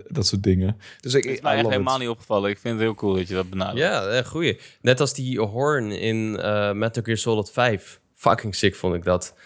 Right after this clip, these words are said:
Speaker 1: Die wat?
Speaker 3: Als je ho-, hoe meer slechte beslissingen je maakt, hij heeft
Speaker 1: Ja?
Speaker 3: een soort van wond
Speaker 1: Oh,
Speaker 3: op zijn
Speaker 1: ja.
Speaker 3: hoofd en er
Speaker 1: Ja,
Speaker 3: komt
Speaker 1: ja, ja.
Speaker 3: langzaam een, een hoorn uit, een duivelshoorn.
Speaker 1: Oh, ja.
Speaker 3: Eh, en, eh, hoe meer slechte beslissingen je maakt in de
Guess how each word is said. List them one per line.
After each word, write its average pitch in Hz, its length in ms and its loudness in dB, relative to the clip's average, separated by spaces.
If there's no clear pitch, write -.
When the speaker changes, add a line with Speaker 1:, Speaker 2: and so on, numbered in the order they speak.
Speaker 1:
Die 95 200 2
wat? 120 180 6
Speaker 3:
Als - 140 0
je - 320 -4
ho-, 101 300 -4
hoe 110 140 -2
meer 117 240 2
slechte 123 420 -2
beslissingen 139 560 2
je 139 100 -2
maakt, 139 420 0
hij 104 100 2
heeft 107 120 2
Speaker 1:
Ja? - 60 0
Speaker 3:
een 127 60 2
soort 120 160 -2
van 107 400 -2
wond 120 140 0
Speaker 1:
Oh, 196 180 4
Speaker 3:
op 190 80 0
zijn 123 140 -2
Speaker 1:
ja. 101 60 -4
Speaker 3:
hoofd 123 240 -6
en 110 80 -2
er 117 60 0
Speaker 1:
Ja, 117 60 0
Speaker 3:
komt 117 140 0
Speaker 1:
ja, 113 40 4
ja. 117 140 4
Speaker 3:
langzaam 113 160 -2
een, 107 280 -4
een 110 180 0
hoorn 110 440 0
uit, 92 280 -4
een 98 100 -8
duivelshoorn. 95 720 2
Speaker 1:
Oh, 110 100 -4
ja. 117 140 0
Speaker 3:
Eh, 101 120 0
en, 101 180 0
eh, 98 300 0
hoe 107 160 -4
meer 120 180 -2
slechte 120 320 -4
beslissingen 123 540 -2
je 123 80 0
maakt 123 260 2
in 117 160 -8
de 113 60 -2